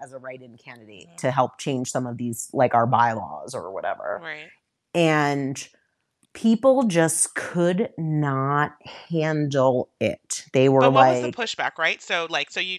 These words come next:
Speaker 2: we know the argument clearly why, from your perspective, why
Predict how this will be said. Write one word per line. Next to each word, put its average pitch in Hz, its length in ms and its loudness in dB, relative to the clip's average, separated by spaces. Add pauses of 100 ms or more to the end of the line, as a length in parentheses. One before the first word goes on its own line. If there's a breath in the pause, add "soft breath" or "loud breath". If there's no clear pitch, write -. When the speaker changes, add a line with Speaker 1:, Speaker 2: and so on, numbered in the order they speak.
Speaker 2:
we 185 140 -14
know 208 160 -6
the 185 80 -6
argument 165 440 -6
clearly 165 460 -8
why, 151 560 -4 (240)
from 156 160 -10
your 165 220 -4
perspective, 151 540 -12
why 131 340 -8